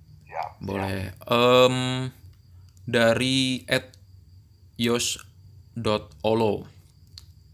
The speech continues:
Speaker 2: "Tips and trick biar dapet postur yang bagus kayak Ali Bagir, gimana tuh?"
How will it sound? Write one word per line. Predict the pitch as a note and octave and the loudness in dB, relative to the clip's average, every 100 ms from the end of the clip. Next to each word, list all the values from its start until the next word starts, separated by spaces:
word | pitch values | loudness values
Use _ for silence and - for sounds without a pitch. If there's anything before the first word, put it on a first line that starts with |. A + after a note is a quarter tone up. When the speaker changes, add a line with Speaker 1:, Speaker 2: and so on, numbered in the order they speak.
| _ _ _ _ | _ _ _ _
Speaker 2:
"Tips | - C#3 - | -4 -2 -2
and | B2+ A#2 A2+ | -2 -2 -2
trick | C3 C#3+ | -2 -2
biar | A#2 A2+ A2 | -2 -2 -2
dapet | A2 G#2+ G2 B2+ - | -2 -2 0 -4 -2
postur | A#2 - B2+ A#2 | -4 -4 -4 -2
yang | A2+ A2 | -2 -2
bagus | G#2+ A#2+ A#2 | -2 -2 -4
kayak | - G#2 G#2 - - - _ - - | -4 -4 -4 -8 -14 -20 _ -20 -10
Ali | G#2+ G#2+ G#2+ | -6 -4 -4
Bagir, | G#2 G#2+ A2+ G#2 F#2 | -4 -4 -2 -4 -4
gimana | G#2 G#2 G#2 F#2+ | -6 -6 -6 -8
tuh?" | F#2 F#2 | -10 -10